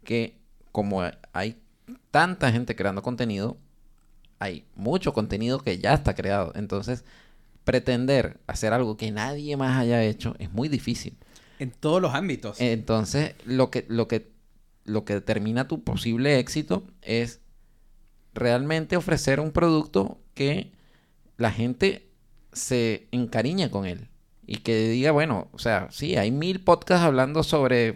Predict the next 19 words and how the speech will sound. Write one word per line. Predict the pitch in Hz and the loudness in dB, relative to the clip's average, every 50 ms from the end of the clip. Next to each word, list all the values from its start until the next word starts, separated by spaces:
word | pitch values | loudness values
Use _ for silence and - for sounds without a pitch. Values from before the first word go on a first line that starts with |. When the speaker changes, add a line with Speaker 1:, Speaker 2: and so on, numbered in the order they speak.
| - - | -4 0
Speaker 1:
fútbol, | 151 165 165 - 101 85 71 - - - _ _ _ _ - | 0 0 0 2 -2 -2 -2 -6 -18 -20 _ _ _ _ 4
pero | 123 117 117 113 | 6 6 6 6
a | 113 | 4
mí | 117 117 | 4 2
me | 127 135 | 2 2
gusta | 156 165 151 143 - 175 175 170 - - | 2 2 2 2 4 4 4 4 2 0
el | - 110 120 123 131 139 147 156 147 - - | 2 2 4 6 4 4 2 0 -4 -6 -2
Minuto | - 131 131 127 120 110 151 170 | 0 2 4 4 6 6 8 8
noventa, | 175 170 160 151 139 143 185 208 214 - - _ _ _ _ _ | 10 10 10 8 8 6 4 4 4 0 -12 _ _ _ _ _
porque | - 135 120 - - 127 127 123 | -2 -2 -2 0 -2 -2 -2 0
en | 117 120 | 0 0
Minuto | 123 123 127 120 127 156 | 2 2 2 4 4 4
noventa | 170 180 180 180 175 175 175 185 - 185 175 - - | 6 6 4 4 2 0 -2 2 4 2 2 2 0
habla | - 123 123 127 123 131 135 143 139 147 147 139 143 143 143 - - - - | 2 4 4 4 4 4 2 2 4 4 2 0 -4 -8 -10 -14 -20 -20 -14
Juan, | - - - 190 190 180 180 180 185 214 247 - - - - - _ _ _ _ _ _ _ - | -8 2 6 8 8 8 8 6 4 0 -4 -8 -16 -20 -20 -20 _ _ _ _ _ _ _ -8
que | - 131 135 147 151 147 - - | -4 -2 0 0 0 -2 0 0
hace | 127 117 - - 143 85 | 0 0 2 0 0 0
un | 131 147 131 | 0 -2 0
comentario | - 156 160 156 143 - 156 156 156 156 165 160 165 170 165 - - - | 2 2 2 0 2 4 6 8 8 8 6 6 4 4 2 2 -2 -8